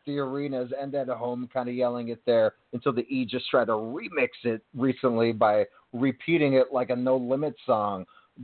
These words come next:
But, I mean, of course, you know, Roman Reigns finally did capture that Universal Championship, you know, didn't have, you know, that run that we all expected from him. You know, of course, he had that match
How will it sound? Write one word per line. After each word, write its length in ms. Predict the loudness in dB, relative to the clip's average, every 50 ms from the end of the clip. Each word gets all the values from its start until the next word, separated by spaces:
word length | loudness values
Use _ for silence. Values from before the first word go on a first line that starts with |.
| -12 -2 2
But, 320 | 4 4 4 4 2 -2 -6 -12 -18 -8 -2
I 100 | -2 -2
mean, 400 | 0 2 2 2 2 2 0 -2 -6 _ _ _ _ _ _
of 140 | -4 -4 0
course, 240 | 2 2 4 4 2 2
you 60 | 2
know, 140 | 2 2 2
Roman 340 | 2 2 2 2 2 0 0
Reigns 300 | 0 0 0 0 -2 -2 -2
finally 360 | -2 0 0 -2 -4 -6 -6
did 320 | -6 -6 -6 -6 -6 -6 -10 _ _ _ _
capture 400 | -20 -12 -4 0 2 2 2 0 -2 -8 _ _ -2 0
that 220 | 2 2 2 0
Universal 600 | -2 0 0 0 0 2 0 0 0 -2 -6 -12 -6 -4
Championship, 760 | -2 -2 -2 -2 -2 -4 -4 -4 -4 -4 0 0 0 0 0 -4 _ _ _ _ _
you 100 | -4 0
know, 320 | 2 4 4 4 2 0 -4 -6 -4
didn't 260 | -4 -4 -2 -4 -6 -10
have, 460 | -8 -4 -2 0 2 4 2 2 0 -4 -14 -12 -4
you 140 | -2 2 4
know, 200 | 4 4 4 4
that 240 | 2 2 2 0 0
run 300 | 0 2 2 2 2 2
that 140 | 0 0 0
we 140 | 0 2 2
all 180 | 4 4 2
expected 600 | 0 -4 -8 -16 -4 0 0 0 0 -2 -6 -4 0
from 180 | 0 0 0 -2
him. 320 | -4 -4 -4 -4 -6 -8 -12 _ _ _ -2
You 80 | 2
know, 80 | 2 2
of 120 | 2 0
course, 300 | 2 2 4 4 2 0 -4
he 120 | -6 -2 0
had 180 | 0 2 2
that 240 | 2 0 -2 -2 _
match 280 | -6 -6 -6 -6 -8